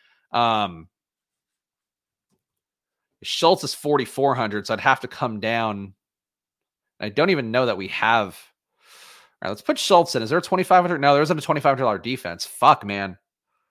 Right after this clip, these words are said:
What would I put in as, who would be the receiver? Would it be Robert Woods? So we just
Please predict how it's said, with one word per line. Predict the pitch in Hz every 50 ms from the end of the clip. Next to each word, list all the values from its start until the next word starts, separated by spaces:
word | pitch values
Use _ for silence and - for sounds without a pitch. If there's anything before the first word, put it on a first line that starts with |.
| _ _ _ -
What | - 156
would | 208 269
I | 294
put | 294 294 - 247 262
in | 262 254
as, | 220 - -
who | - - 131 196
would | 220 202
be | 247 240
the | 226 233 202
receiver? | 180 151 - - 233 233 180
Would | 139 131
it |
be | 139 147
Robert | 127 113 120 123 175 180 180 120 113 104
Woods? | 113 139 165 196 - -
So | - - - 156
we | 147 135
just | 120 - 135 - -